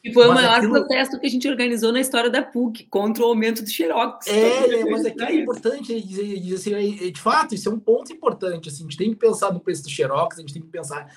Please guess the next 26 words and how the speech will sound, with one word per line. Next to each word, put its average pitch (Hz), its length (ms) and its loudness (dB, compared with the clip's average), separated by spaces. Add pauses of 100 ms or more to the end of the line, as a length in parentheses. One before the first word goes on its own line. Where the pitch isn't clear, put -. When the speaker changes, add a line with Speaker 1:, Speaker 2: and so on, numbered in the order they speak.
(120)
Speaker 2:
nas 139 160 2
questões 147 440 4
práticas, 156 420 0
as 143 160 -2
coisas 170 220 0
não 175 120 0
são, 185 280 0 (240)
não 165 200 4
tão 185 200 0
separadas. 139 640 0 (180)
E 135 80 -4
quando 185 140 4
a 226 40 6
gente - 140 0
pensa 208 160 4
nessas 180 260 -4
divergências, 160 720 0 (280)
isso 202 340 -4
vem 190 280 2
à 208 60 4
tona, 165 300 4
assim, 135 220 -8
a 127 60 -8
gente 123 120 -10
pensa 160 240 -8
assim, 143 320 -8